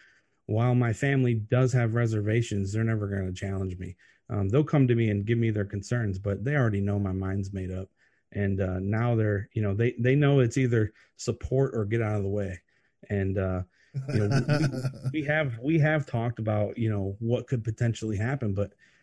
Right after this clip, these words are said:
Speaker 1: you know, I gotta say, guys, um, my closet's clean. There's, there's nothing in there but boogeyman that I use to scare my nieces and nephews. And, you know, they're adults now. So,
Speaker 2: Well, as you
Speaker 1: you know.
Speaker 2: know, they don't need, they don't need evidence. All they need are, is an article written by somebody that, that they can promote. And I just,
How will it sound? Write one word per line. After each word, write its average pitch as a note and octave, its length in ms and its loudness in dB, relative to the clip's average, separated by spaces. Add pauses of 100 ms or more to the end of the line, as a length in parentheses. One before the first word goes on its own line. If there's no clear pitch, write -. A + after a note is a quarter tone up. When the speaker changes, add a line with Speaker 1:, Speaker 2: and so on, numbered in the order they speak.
(200)
Speaker 1:
you B2+ 80 6
know, B2+ 140 6
I A#2+ 100 0
gotta B2+ 180 0
say, C#3 240 0
guys, G#2+ 560 -2
um, G2+ 480 -2
my A2 140 -2
closet's A#2 460 -4
clean. A#2 440 0 (160)
There's, A2 280 0
there's A#2+ 300 0
nothing B2+ 220 0
in A#2+ 140 2
there A#2 140 2
but G#2+ 260 -2 (420)
boogeyman A#2 520 4
that G#2+ 100 2
I A2 80 2
use A2+ 340 2
to G2 220 0
scare A#2 300 0
my G#2 140 0
nieces G#2+ 360 -2
and F#2+ 100 -2
nephews. G2+ 440 -2
And, F2+ 180 -4 (360)
you G2+ 120 -2
know, F#2+ 100 0
they're A#2+ 140 4
adults G#2+ 380 -2
now. F2+ 220 -4
So, F#2+ 340 -4
Speaker 2:
Well, C3 260 2
as D3+ 240 4
you F3 80 4
Speaker 1:
you D#3+ 60 4
know. D3+ 260 4
Speaker 2:
know, - 20 6
they C3 140 6
don't C#3 260 4
need, C3+ 300 6 (180)
they B2+ 100 -2
don't D3 200 0
need C#3 280 6
evidence. B2 540 2
All B2+ 200 -2
they C3 140 4
need C3 260 4
are, A#2 260 0
is B2 220 0
an B2+ 140 0
article C3 400 2
written A#2+ 280 -2
by A#2 160 -2
somebody B2 400 0
that, A2+ 340 -4
that A#2 200 -4
they A#2 80 -2
can A#2 160 -4
promote. A2+ 560 0
And A#2 280 -6
I C3 80 4
just, C3+ 340 0